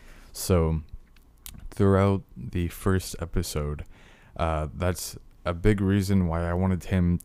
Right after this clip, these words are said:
to be the first guest appearance on the podcast,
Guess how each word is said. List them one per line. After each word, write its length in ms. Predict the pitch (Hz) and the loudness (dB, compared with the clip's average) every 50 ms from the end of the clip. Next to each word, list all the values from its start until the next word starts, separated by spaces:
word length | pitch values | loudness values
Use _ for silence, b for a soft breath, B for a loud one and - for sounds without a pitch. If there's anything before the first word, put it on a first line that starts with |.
| - - | -8 -10
to 140 | - 90 | -8 -6
be 140 | 82 80 87 | -4 -2 -2
the 100 | 78 85 | -2 -2
first 640 | 82 - - - 90 90 90 87 - - - - - - - - - 87 | -6 -6 -4 0 0 0 0 -2 -4 -10 -12 -14 -16 -18 -14 -12 -12 -4
guest 260 | - 87 87 - - | -2 -4 -4 -4 -6
appearance 460 | 87 82 - 92 90 90 87 - - 85 | -10 -4 0 0 2 2 0 0 -2 -2
on 120 | 82 80 | -2 -2
the 80 | 76 76 | -2 0
podcast, 840 | - - 85 85 82 80 80 - - 82 78 76 82 - - - | 0 0 2 2 0 -2 -4 -4 -6 -4 -4 -4 -6 -8 -12 -16